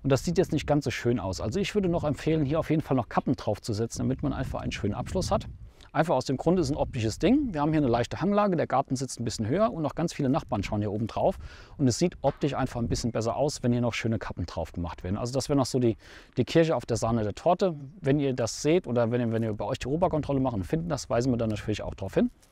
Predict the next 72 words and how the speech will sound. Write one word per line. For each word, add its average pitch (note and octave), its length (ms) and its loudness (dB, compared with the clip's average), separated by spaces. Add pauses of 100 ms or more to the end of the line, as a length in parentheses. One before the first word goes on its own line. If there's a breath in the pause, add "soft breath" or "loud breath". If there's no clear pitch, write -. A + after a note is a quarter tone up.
(180 soft breath)
Und C#3 260 4
dann B2 100 2
könnt D3 160 0
ihr C3 60 2
das B2 160 -2
mit A#2 100 2
dem A2+ 80 0
Bauleiter C3 380 2
eures G#2+ 240 -6
Hausbauunternehmens G#2+ 600 -2
abstimmen C#3+ 380 0
und A#2 80 0
könnt B2 220 -2
dann A2+ 80 0
noch G#2+ 240 -6
für - 160 -2
diese D3 240 2
Profile - 340 -2
noch A2 160 0
die G#2+ 120 -6
Kopfstücke - 380 -8
bestellen F2 360 -8
lassen. E2 200 -10 (520 loud breath)
Wenn's D#3+ 200 4
für - 140 2
die D3+ 80 6
Profile C#3 380 2
keine B2+ 240 0
Kopfstücke B2 440 0
gibt, - 240 -2
auch A#2+ 120 -6
das - 200 -2
kommt E3+ 180 -2
schon F3 100 0
mal D#3 100 0
vor, D#3+ 280 2 (580)
dann A2+ 120 0
kann B2+ 120 2
man A#2+ 40 2
vielleicht - 280 0
gucken, C3 180 0
ob - 80 -6
man A2 60 -2
das G#2+ 140 -2
Ganze A#2 200 0
farblich A#2 320 -2
noch G#2 140 -4
bearbeitet. F3+ 560 -2 (320 loud breath)
In C#3 100 0
dem D3+ 180 6
Fall C#3+ 220 4
würde C3+ 120 0
ich's - 100 -8
dann A#2 120 0
in A2+ 80 -2
Schwarz - 320 0
oder G#2+ 140 -2
Anthrazit G#2+ 460 -4
machen, D3 200 0
wie B2+ 80 4
die C3+ 120 -4
Anlage B2+ 340 2
hier G#2 100 0
oben A2 220 -2
auch. - 200 -4
Dann A#2 160 -2
sieht C#3+ 120 -6
das A#2+ 160 -2
aus G2 140 -6
einem G#2+ 180 -4
Guss E3+ 220 -2
aus D#3 180 -2